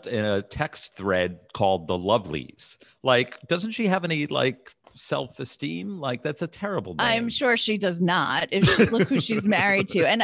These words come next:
Speaker 1: <laughs>
Speaker 2: I, I am assuming she's a horrible person 'cause she's married to him, but she can't possibly be as horrible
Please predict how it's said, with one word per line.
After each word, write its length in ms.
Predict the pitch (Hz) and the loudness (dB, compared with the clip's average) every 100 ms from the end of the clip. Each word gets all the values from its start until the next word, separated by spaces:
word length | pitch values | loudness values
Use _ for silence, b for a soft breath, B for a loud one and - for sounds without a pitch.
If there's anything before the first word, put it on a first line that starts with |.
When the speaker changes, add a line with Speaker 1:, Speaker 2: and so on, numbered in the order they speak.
| - | 0
Speaker 1:
<laughs> 40 | |
Speaker 2:
I, 200 | 233 233 - | 0 0 2
I 140 | 220 214 190 185 | 2 2 2 0
am 120 | 220 | -2
assuming 680 | 208 - - 247 240 208 190 | -4 -8 -6 0 2 2 0
she's 420 | - 196 175 185 | 0 0 -2 -2
a 200 | 185 185 | 2 4
horrible 420 | 165 143 147 147 | 4 2 2 -2
person 420 | 160 160 143 127 | 0 -2 0 -2
'cause 120 | 139 160 | -4 -4
she's 240 | 143 - | -8 -4
married 300 | 151 135 135 | -4 -2 -4
to 80 | 175 | -4
him, 80 | 143 | -2
but 120 | 135 | -2
she 120 | 190 | -4
can't 260 | - 240 - | -4 -4 -4
possibly 640 | - 214 196 - 175 151 | -4 -2 -2 -4 -8 -6
be 240 | 165 147 | -4 -2
as 160 | 131 - | -4 -6
horrible 640 | 165 151 143 120 80 135 | -6 -4 -2 -4 -4 -4